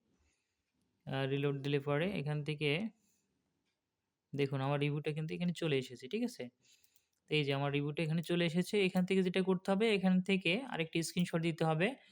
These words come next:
তো অবশ্যই এখান থেকে রাশিয়ান ভাষায় আপনারা সিলেক্ট করে নেবেন। রাশিয়ান ভাষা সিলেক্ট করে আপনি এখান থেকে একটা স্ক্রিনশট দিয়ে নেবেন।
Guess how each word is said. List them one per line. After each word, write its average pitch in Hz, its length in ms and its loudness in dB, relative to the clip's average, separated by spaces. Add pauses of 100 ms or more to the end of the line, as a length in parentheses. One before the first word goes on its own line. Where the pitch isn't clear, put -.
(340)
তো 170 80 2
অবশ্যই 196 520 4
এখান 190 220 4
থেকে 190 160 4
রাশিয়ান 180 400 4
ভাষায় 185 320 4
আপনারা 180 340 2
সিলেক্ট 175 280 -2
করে 180 180 4
নেবেন। 185 320 2 (880)
রাশিয়ান 175 300 4
ভাষা 185 160 4
সিলেক্ট 190 320 2
করে 240 180 2
আপনি 190 220 2
এখান 175 180 2
থেকে 175 200 0
একটা 165 260 0
স্ক্রিনশট 160 480 2
দিয়ে 147 140 2
নেবেন। 156 340 2